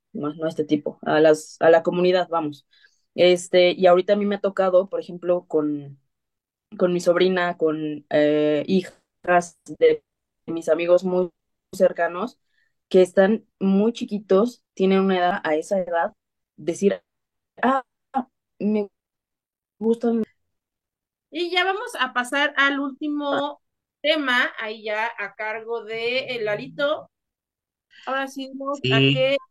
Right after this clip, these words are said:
Speaker 2: edad es prudente hablarle a tus hijos sobre la diver-,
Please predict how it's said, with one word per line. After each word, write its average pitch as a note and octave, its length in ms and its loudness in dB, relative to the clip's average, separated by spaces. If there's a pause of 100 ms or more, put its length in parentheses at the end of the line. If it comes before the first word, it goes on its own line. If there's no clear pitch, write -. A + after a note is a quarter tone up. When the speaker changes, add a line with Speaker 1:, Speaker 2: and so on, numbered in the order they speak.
(300)
Speaker 2:
edad A3+ 540 -2 (100)
es A3 380 -8
prudente A#3+ 640 -6
hablarle G#3+ 440 -4
a A3+ 100 -6
tus G#3+ 180 -18
hijos D4+ 260 -8
sobre C#4+ 220 -2
la G3+ 120 -2
diver-, F3 340 -6